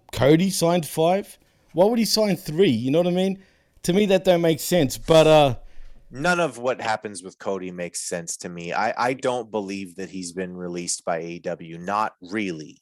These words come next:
Speaker 2: Um, if he has been released, it's been for legal reasons so that they can swerve people. I really seriously do not believe he's going to W W E.
Speaker 1: You
Speaker 2: I
Speaker 1: see,
Speaker 2: don't.
Speaker 1: I, I'm on the fence now, man, because I don't know where this is going. Like,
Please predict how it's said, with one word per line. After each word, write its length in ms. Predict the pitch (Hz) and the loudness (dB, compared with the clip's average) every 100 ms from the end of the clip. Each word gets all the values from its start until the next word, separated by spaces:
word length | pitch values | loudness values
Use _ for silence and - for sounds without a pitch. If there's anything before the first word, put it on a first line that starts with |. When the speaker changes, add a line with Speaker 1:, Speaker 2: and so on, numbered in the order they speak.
| - | -10
Speaker 2:
Um, 480 | 90 87 85 82 82 | -6 -6 -6 -10 -12
if 140 | 104 | -12
he 100 | - 95 | -8 -4
has 340 | 117 143 127 | 0 0 -2
been 200 | 107 117 | -6 -6
released, 460 | 107 101 101 92 98 | -6 -6 -6 -6 -8
it's 140 | - | -10
been 180 | - 92 | -14 -14
for 160 | - | -10
legal 380 | 90 101 101 101 | -8 -6 -4 -4
reasons 500 | 95 101 92 98 92 | -4 -6 -8 -10 -8
so 160 | - 95 | -8 -8
that 180 | 90 - | -10 -8
they 120 | 92 | -8
can 180 | - 85 | -8 -10
swerve 500 | - - 90 101 - | -10 -6 -6 -6 -8
people. 420 | 113 113 131 135 - - - - - | -12 -8 -6 -6 -10 -16 -16 -10 -4
I 80 | 135 | -4
really 440 | 110 156 196 190 | -2 -2 -2 0
seriously 760 | - - 175 180 170 - 165 135 | 0 0 0 0 -2 -4 -6 -10
do 240 | - 131 | -8 -8
not 240 | 143 139 127 | -4 -4 -4
believe 480 | 123 120 120 113 - | -4 -6 -10 -14 -18
he's 280 | _ - 104 | _ -10 -8
going 280 | - 110 107 | -4 -4 -6
to 100 | - | -10
W 320 | 104 101 98 | -6 -6 -6
W 340 | 95 90 90 82 | -8 -8 -10 -14
E. 80 | 76 _ _ _ _ _ _ | -16 _ _ _ _ _ _
Speaker 1:
You 120 | 185 | -2
Speaker 2:
I 20 | 190 | -2
Speaker 1:
see, 200 | - 220 | 0 0
Speaker 2:
don't. 140 | 214 - | 0 -4
Speaker 1:
I, 400 | - 175 180 180 | -12 -4 -4 2
I'm 180 | 202 - | 4 6
on 120 | 226 | 6
the 80 | 208 | 4
fence 440 | - 156 180 - | 4 2 4 2
now, 180 | 147 143 | 2 4
man, 300 | 131 135 139 | 4 2 2
because 320 | 135 135 143 | 0 -4 -2
I 80 | 165 | 2
don't 180 | 185 160 | 2 2
know 220 | 156 165 | 2 2
where 280 | 143 139 147 | 0 0 0
this 220 | 139 135 | 0 -4
is 140 | 135 | -6
going. 420 | 110 135 139 120 139 | 2 2 4 0 2
Like, 320 | 143 135 | 2 2